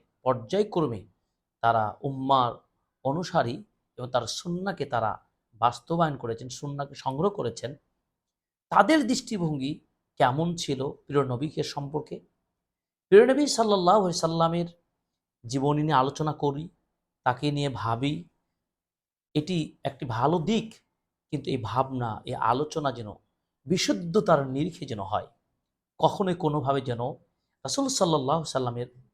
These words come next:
সম্পর্কে এমন কিছুই করব না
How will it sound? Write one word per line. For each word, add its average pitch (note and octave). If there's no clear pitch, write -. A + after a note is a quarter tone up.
সম্পর্কে C3
এমন G#3+
কিছুই A#3
করব D3+
না A#2